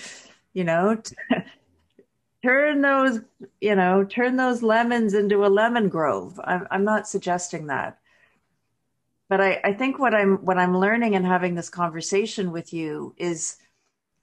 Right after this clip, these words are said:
that the part of the impact of living in a racist society and having very regular experiences of racism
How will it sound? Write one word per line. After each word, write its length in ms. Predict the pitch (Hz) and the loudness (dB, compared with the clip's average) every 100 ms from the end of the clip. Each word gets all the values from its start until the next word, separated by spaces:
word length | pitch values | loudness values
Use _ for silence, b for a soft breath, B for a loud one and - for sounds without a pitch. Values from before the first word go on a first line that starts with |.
| _ | _
that 280 | 190 175 - - | -2 -2 -6 -4
the 220 | 190 - _ _ _ - | -4 -4 _ _ _ -2
part 240 | 226 247 | 0 2
of 120 | 226 | 0
the 220 | 185 180 - | 0 -2 0
impact 640 | 196 226 - 190 165 - | -2 -2 -2 -2 -2 -4
of 140 | 156 | -10
living 680 | 165 196 185 175 165 160 160 - | -2 0 0 -2 -4 -10 -14 -14
in 160 | 175 170 | -8 -4
a 100 | 165 | -4
racist 580 | 160 175 196 190 175 - | -2 -2 -2 -4 -6 -10
society 920 | 170 - 180 190 185 165 147 143 143 | -14 -4 0 2 0 -2 -6 -6 -6
and 160 | 165 165 | -6 -4
having 720 | 170 170 165 160 160 156 - _ - | -2 -2 -4 -8 -10 -14 -18 _ -12
very 460 | 156 185 196 185 | -2 0 2 0
regular 540 | 156 175 170 170 165 151 | -2 -4 -4 -8 -6 -10
experiences 760 | - - 175 170 160 165 151 | -12 -12 -8 -8 -8 -12 -12
of 100 | 160 | -10
racism 800 | 147 180 202 165 151 147 139 165 | -2 0 0 -4 -8 -8 -8 -12